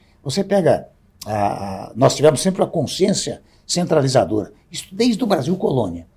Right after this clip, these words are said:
Você pega o Brasil Colônia, você tinha o quê? Capitanias hereditárias. Depois da capitania hereditária, você tinha o governo geral, que era tudo concentração.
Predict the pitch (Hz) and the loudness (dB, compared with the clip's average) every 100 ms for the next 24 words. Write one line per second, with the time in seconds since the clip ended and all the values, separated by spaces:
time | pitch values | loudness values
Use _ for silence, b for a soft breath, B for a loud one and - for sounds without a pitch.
0 | _ _ 156 196 196 143 113 123 - 170 | _ _ -2 0 0 0 0 0 0 0
1 | 160 95 b b - 139 196 - 127 - | 0 -8 b b -12 0 0 0 -2 -2
2 | - 160 160 185 185 185 185 139 104 87 | -2 0 2 2 2 0 2 2 2 0
3 | - - _ _ 139 170 214 196 170 - | -12 -20 _ _ -8 -2 0 0 -4 -2
4 | 139 123 117 117 165 196 - b b b | 0 2 0 2 4 4 -2 b b b
5 | 143 135 202 185 139 196 196 214 175 117 | -10 -2 0 4 6 6 6 6 6 4
6 | - - _ _ 135 - 240 - 330 - | 0 -12 _ _ -4 -2 -4 4 4 4
7 | 339 240 233 117 92 | 2 2 0 -6 -10